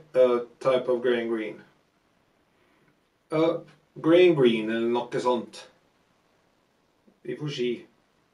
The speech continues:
Well, I will begin with the ribbing, and here I tied together the two dimensions as we always do,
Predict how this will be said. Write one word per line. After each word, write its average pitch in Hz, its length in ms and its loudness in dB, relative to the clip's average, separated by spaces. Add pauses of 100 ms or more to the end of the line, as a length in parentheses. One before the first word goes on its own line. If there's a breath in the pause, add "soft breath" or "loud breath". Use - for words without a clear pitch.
(1040)
Well, 185 420 2
I 175 220 4
will 175 280 8
begin 180 460 6
with 165 140 6
the 151 80 2
ribbing, 185 720 8 (280)
and 135 680 -2 (280)
here 160 460 2
I 131 140 4
tied 135 400 2
together 151 560 2
the 135 120 -4
two 139 260 0
dimensions 165 720 2
as 139 200 0
we 127 120 2
always 120 380 2
do, 170 340 -2